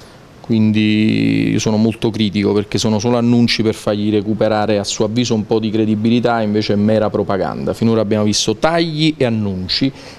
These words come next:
e addirittura ulteriori tagli che si prevedono. Noi infatti in queste ore dobbiamo approvare bilanci che non, eh, in condizioni veramente di estrema difficoltà, nonostante in tutti questi anni,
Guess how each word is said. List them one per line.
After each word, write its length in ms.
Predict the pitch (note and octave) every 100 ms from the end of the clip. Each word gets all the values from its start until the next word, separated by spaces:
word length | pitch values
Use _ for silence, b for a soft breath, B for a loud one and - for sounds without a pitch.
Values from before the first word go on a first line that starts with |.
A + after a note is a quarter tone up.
| -
e 80 |
addirittura 720 | A#2+ A#2+ C3+ C#3 - G#3 G#3+
ulteriori 460 | C3 A2+ C3+ E3 D3+
tagli 360 | D3 D3 C#3 B2+
che 100 | A#2
si 140 | A2
prevedono. 480 | G#2+ F#2+ F2 E2+ A#2+
Noi 140 | C#3
infatti 380 | A2 G2+ A#2 -
in 60 | G#2
queste 300 | A2 - C3+
ore 140 | C#3+
dobbiamo 280 | A2 G#2 G#2+
approvare 380 | G#2 A2+ A2 A2
bilanci 600 | A#2 B2 B2+ C#3+ - G2+
che 100 | F#2+
non, 440 | G2 G#2 G2+ G2+ G#2 B B B B B
eh, 160 | - F#2+
in 80 | G2+
condizioni 560 | A#2 G#2+ G#2 - C3+
veramente 540 | A#2 G#2+ A2 C3+ A2+ G#2
di 80 | G2
estrema 380 | - - G#2
difficoltà, 720 | G2+ G2 - G2+ G2+ - F2+ D2+
nonostante 580 | G2 G#2 - C3 B2+ A#2+
in 140 | A2+
tutti 260 | C#3 - C3
questi 400 | B2 - - C3
anni, 380 | C3+ B2 A2+